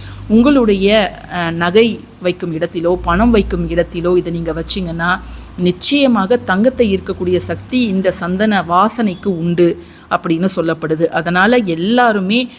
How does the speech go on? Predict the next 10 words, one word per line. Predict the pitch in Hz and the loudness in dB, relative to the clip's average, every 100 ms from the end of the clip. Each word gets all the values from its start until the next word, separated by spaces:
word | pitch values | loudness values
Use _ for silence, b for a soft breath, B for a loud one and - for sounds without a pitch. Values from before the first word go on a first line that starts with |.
| B B | B B
சந்தனத்தை | - - 190 220 226 190 190 170 - - _ - - | -4 0 2 4 2 0 -2 -2 -6 -20 _ -20 -4
கிடைக்கக்கூடிய | 180 208 247 233 196 185 165 | 0 2 2 0 0 0 2
வாய்ப்பு, | 175 233 240 | 4 4 2
உங்களுக்கு | 220 185 180 175 | 0 0 -2 -2
நல்ல | 170 180 240 247 | -2 0 2 0
சந்தனம் | 202 185 175 170 - | 0 -2 -2 -4 -6
கிடைக்கக்கூடிய | 175 180 202 185 170 | -4 -4 -4 -2 -2
வாய்ப்பு | 156 175 196 196 | 0 0 0 -2
உங்களுக்கு | 175 160 156 160 | 0 -4 -4 -6
கிடைச்சதுன்னா | 170 - 160 170 | -6 -6 -4 0